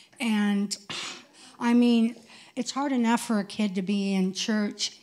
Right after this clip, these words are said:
if they can understand the words, but when you don't understand the words, I didn't get anything out of it. And I did go to, um, school. I was older than the other kids, though, so that already made me feel more uncomfortable. I think I was about two years older than the other kids going to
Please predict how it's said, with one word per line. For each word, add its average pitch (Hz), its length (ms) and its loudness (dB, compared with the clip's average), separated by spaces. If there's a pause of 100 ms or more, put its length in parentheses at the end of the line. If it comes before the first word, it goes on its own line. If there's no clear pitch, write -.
if 208 200 -4
they 202 220 2
can 208 220 -2
understand 190 600 -2
the 180 60 -2
words, 180 560 2
but 208 220 0
when 220 140 4
you 202 120 -2
don't 226 300 2
understand 196 600 -2
the 185 40 0
words, 214 440 0 (340)
I 233 100 2
didn't 226 220 2
get 196 160 0
anything 185 480 2
out 180 200 0
of 180 120 -6
it. 170 200 -6 (120)
And 196 420 2 (640)
I 214 100 -2
did 285 360 -2
go 220 240 0
to, 208 640 0 (100)
um, 202 480 0 (100)
school. 226 640 0
I 247 120 -2
was 277 180 -2
older 277 380 -2
than 208 160 2
the 202 160 2
other 202 160 -2
kids, 202 320 -4
though, 202 180 0
so 196 200 0
that 247 260 -2
already 285 320 0
made 226 240 2
me 214 140 0
feel 226 240 2
more 214 220 2
uncomfortable. 202 760 -4
I 185 100 -6
think 294 260 -4
I 381 40 -4
was 320 180 -2
about 208 320 -10
two 285 140 -2
years 247 280 2
older 220 300 4
than 208 180 4
the 202 140 2
other 208 160 2
kids 208 300 -4
going 208 260 2
to 202 140 -4